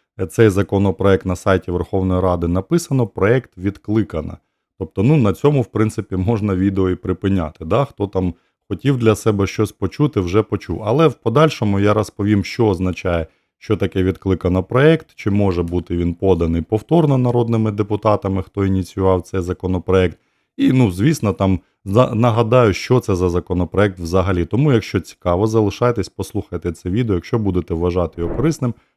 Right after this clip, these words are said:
поділіться зі своїми знайомими, це допомагає розвивати канал.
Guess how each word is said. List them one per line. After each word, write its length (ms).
поділіться 520
зі 120
своїми 400
знайомими, 480
це 240
допомагає 480
розвивати 400
канал. 260